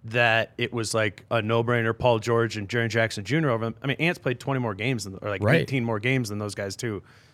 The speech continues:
Speaker 1: So what, you know, what are you valuing, um, in that situation? The
Speaker 2: I value
Speaker 1: Clippers,
Speaker 2: playing.
Speaker 1: Clippers and the Grizzlies have better records than, than the Wolves. So I, I, I get it to that end, and I guess I get that with, uh, with Jamal Murray there, too,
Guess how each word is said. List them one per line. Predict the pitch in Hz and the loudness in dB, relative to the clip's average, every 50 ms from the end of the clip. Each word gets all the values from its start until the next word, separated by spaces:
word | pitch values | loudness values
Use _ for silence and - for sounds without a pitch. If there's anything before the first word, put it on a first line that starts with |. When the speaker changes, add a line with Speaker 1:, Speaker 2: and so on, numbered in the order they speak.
| _ | _
Speaker 1:
So | - - 180 | -2 4 6
what, | 208 233 202 | 6 6 6
you | 190 190 | 4 4
know, | 175 | 4
what | 160 165 185 | 6 6 6
are | 196 202 | 6 6
you | 196 175 | 4 4
valuing, | 135 143 120 123 135 135 131 135 139 135 135 135 131 127 - _ _ - | 4 4 6 6 4 4 4 2 2 2 2 0 -2 -4 -8 _ _ -4
um, | 117 120 113 117 | -2 -2 0 0
in | 120 | 0
that | 120 120 117 | 0 0 -2
situation? | - - 123 - - 117 110 107 - 117 | -2 -6 -6 -4 -2 -2 -2 -2 -4 -6
The | 110 - | -2 2
Speaker 2:
I | 123 143 | 2 4
value | 147 190 160 123 | 6 8 8 8
Speaker 1:
Clippers, | 110 - | 6 6
Speaker 2:
playing. | - 113 104 95 98 110 127 - - | 4 4 4 4 4 2 0 4 6
Speaker 1:
Clippers | - 254 254 226 196 170 165 | 6 6 8 6 6 6 4
and | 170 160 | 2 2
the | 151 | 2
Grizzlies | 131 151 156 139 127 143 123 | 4 4 2 4 2 2 2
have | 139 135 117 101 | 2 2 2 2
better | 139 135 123 110 | 2 2 2 2
records | 107 110 113 - 131 127 127 120 113 - - - | 2 0 0 0 0 0 0 -2 -4 -6 -10 -6
than, | - 127 127 123 117 113 - - _ _ _ _ - | -2 -2 0 0 0 -2 -4 -8 _ _ _ _ -6
than | 131 127 123 | -4 -2 -2
the | 120 | 0
Wolves. | 117 123 120 120 117 | 0 2 0 0 2
So | - 143 | 2 2
I, | 151 - - 135 143 | 2 4 4 2 2
I, | - - 139 | 2 2 0
I | |
get | 139 117 127 135 131 | 0 2 2 2 2
it | 127 123 117 - - _ _ _ _ _ _ _ - | 2 0 0 -4 -8 _ _ _ _ _ _ _ -8
to | - 123 | -2 2
that | 120 120 120 123 | 4 4 4 4
end, | 123 120 120 123 | 4 2 2 2
and | 120 120 | 2 2
I | 117 | 2
guess | 113 117 110 - | 0 0 0 -2
I | 117 | -2
get | 110 - 120 113 - | -2 -2 -4 -4 -2
that | - 117 113 113 - | 0 0 0 0 0
with, | 113 113 104 101 - - | -2 -2 -4 -4 -4 -4
uh, | 101 101 101 98 98 92 90 - _ _ _ _ _ _ _ | -2 0 0 0 -2 -4 -6 -12 _ _ _ _ _ _ _
with | - 123 - | -6 -4 -2
Jamal | 127 117 110 110 | -2 0 0 0
Murray | 107 113 117 120 120 113 | 0 0 0 0 0 0
there, | 107 110 107 104 | 0 -2 -2 -4
too, | 101 - - 151 143 127 120 113 107 | -6 -4 -2 0 2 2 2 0 -4